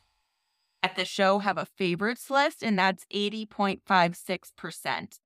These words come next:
If they create a favorites list and they don't check out, I was sending them an email reminder, so I have that checked off for fifty-two point seven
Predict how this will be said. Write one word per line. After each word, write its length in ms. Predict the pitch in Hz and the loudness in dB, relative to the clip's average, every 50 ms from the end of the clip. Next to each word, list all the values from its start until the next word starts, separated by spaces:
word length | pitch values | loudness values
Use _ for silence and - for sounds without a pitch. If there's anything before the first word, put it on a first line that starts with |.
| _ _ _ _ _ _ _ _ _ _ _ _ - | _ _ _ _ _ _ _ _ _ _ _ _ -6
If 200 | - 262 - - | -4 -4 -2 -2
they 100 | 311 349 | -2 -2
create 440 | 381 - - 247 247 254 277 294 - | -2 0 0 0 2 2 0 0 2
a 180 | - 226 202 190 | 2 2 2 2
favorites 560 | - - 208 196 196 190 226 269 254 - - | 0 0 0 0 0 0 -2 -4 -4 -2 0
list 300 | 285 302 320 349 - - | 2 2 2 0 -2 -2
and 120 | 240 220 | 0 0
they 100 | 208 202 | 0 2
don't 240 | 175 208 202 220 220 | 2 2 2 2 2
check 280 | - - 220 202 - - | 0 -2 -2 -2 0 2
out, 240 | 185 185 220 - - | 4 4 4 4 2
I 120 | - 202 | 0 0
was 260 | 190 180 190 190 196 | 2 2 2 2 2
sending 360 | - - 226 220 226 226 226 214 | 2 0 0 0 2 2 2 2
them 160 | 202 196 190 | 2 2 0
an 140 | 180 - 180 | -2 -2 -2
email 360 | 190 196 202 220 226 247 262 | -2 0 2 2 2 2 2
reminder, 520 | 277 277 254 269 262 269 262 294 294 311 | 2 2 2 4 4 4 4 4 2 2
so 360 | 311 - - 226 202 196 196 | 0 -2 0 2 4 4 4
I 140 | - 147 190 | 4 4 2
have 240 | 196 208 196 196 180 | 2 2 0 0 0
that 180 | 202 190 - - | 0 -2 -2 -2
checked 340 | - 226 208 208 _ - | -2 -2 -2 -2 _ 2
off 240 | 202 185 180 185 - _ _ - | 4 6 6 4 2 _ _ -4
for 500 | 196 190 185 185 185 185 180 180 185 180 _ _ _ _ _ _ _ _ _ - | -2 2 2 4 4 4 2 2 0 -4 _ _ _ _ _ _ _ _ _ 0
fifty-two 640 | 277 302 - - 320 285 269 - - 262 262 247 | 2 2 2 0 -4 -4 -4 -2 -2 -2 -2 -2
point 340 | - - 247 226 220 208 - | -2 0 0 0 0 -2 -6
seven 460 | - - 226 214 208 214 208 202 | -6 -2 0 0 2 2 0 -2